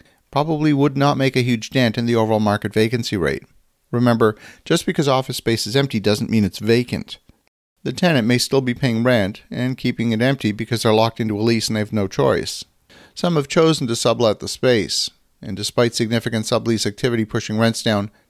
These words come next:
tenants are also being very selective when it comes to making a long-term investment in a lease. Building features and amenities are among the critical factors that influence whether a tenant will sign a lease. They're scrutinizing the building's air handling and air quality like never before.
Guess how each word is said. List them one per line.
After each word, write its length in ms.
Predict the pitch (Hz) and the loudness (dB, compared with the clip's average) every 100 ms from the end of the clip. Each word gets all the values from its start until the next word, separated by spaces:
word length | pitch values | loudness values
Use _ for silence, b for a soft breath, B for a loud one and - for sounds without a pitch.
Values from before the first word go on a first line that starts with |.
| _ | _
tenants 340 | 160 139 123 | -4 -2 -2
are 80 | 120 | 0
also 220 | 127 135 | -2 -2
being 160 | 127 120 | -4 -2
very 160 | 123 | 0
selective 560 | 120 123 127 127 - 104 | 0 0 2 0 -2 -6
when 100 | 104 | -6
it 60 | 104 | -4
comes 200 | 107 - | -6 -4
to 60 | |
making 280 | 113 101 110 | -4 -2 0
a 40 | 104 | 2
long-term 360 | 104 101 113 | 2 0 -2
investment 480 | 98 101 90 - 78 | 0 0 0 -4 -6
in 80 | 82 | -4
a 80 | 90 | -2
lease. 420 | 104 85 - - _ _ _ - | -2 -2 -6 -12 _ _ _ -6
Building 280 | 143 156 151 | 2 2 2
features 340 | 151 160 156 139 | -2 -2 0 2
and 100 | 135 | 2
amenities 480 | 135 151 127 110 | 2 2 2 0
are 40 | 127 | 0
among 180 | 120 120 | 0 0
the 80 | |
critical 320 | - 131 - 120 | 0 -2 -2 -2
factors 480 | 139 139 - 104 | 0 0 -2 -6
that 180 | - 131 | -4 -4
influence 540 | - 147 120 95 101 - | -4 -2 0 0 0 -2
whether 220 | 113 117 | 0 0
a 60 | |
tenant 420 | - - 143 110 - | -2 -2 0 0 -4
will 100 | 113 | -4
sign 240 | 120 113 | 0 0
a 60 | 107 | 0
lease. 440 | 131 90 - - - b b b b b _ | 0 -2 -2 -4 -6 b b b b b _
They're 100 | - | -6
scrutinizing 720 | 139 - 190 156 117 110 131 | -4 0 2 4 4 2 0
the 60 | 123 | -2
building's 440 | 123 120 123 123 - | 0 0 0 -4 -2
air 200 | 139 135 | 0 0
handling 400 | 127 107 87 92 | 0 0 -2 0
and 80 | |
air 100 | 113 | -2
quality 440 | 117 - 110 104 98 | 0 2 2 2 0
like 280 | 101 98 123 | 0 0 0
never 240 | 113 110 | 0 0
before. 680 | 107 101 - 120 107 - | -2 -4 -2 0 0 -2